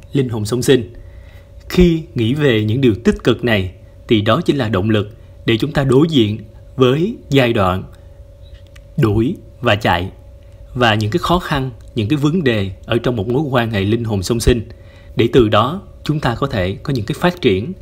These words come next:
ở vật lý và tâm linh để hướng đến cái sự kết hợp của hai nửa linh hồn.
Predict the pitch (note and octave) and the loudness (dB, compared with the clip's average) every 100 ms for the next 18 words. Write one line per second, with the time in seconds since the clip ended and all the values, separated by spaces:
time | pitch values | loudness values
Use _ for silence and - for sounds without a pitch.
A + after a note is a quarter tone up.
0 | - - - B2 A2+ B2 G2+ B2 B2 F3 | -16 -20 -8 -4 0 0 2 4 4 2
1 | - - A#2+ A2+ G2 - B2+ B2 A#2+ A2+ | -6 -12 -4 0 0 0 0 2 2 0
2 | - - - - - - - G#2 G2+ D#3+ | -8 -20 -20 -20 -20 -12 -4 0 0 0
3 | D#3+ D3+ C3+ F#3 - D#3+ A2+ - - F#3 | 2 4 2 0 -6 0 0 -2 2 2
4 | F#3 A#2+ F#2+ - - - - G#2+ G2+ D3+ | 2 -2 -4 -6 -20 -20 -2 0 0 0
5 | B2+ A2 G2+ C3 A#2 G#2+ F#2 | -2 0 2 2 2 0 0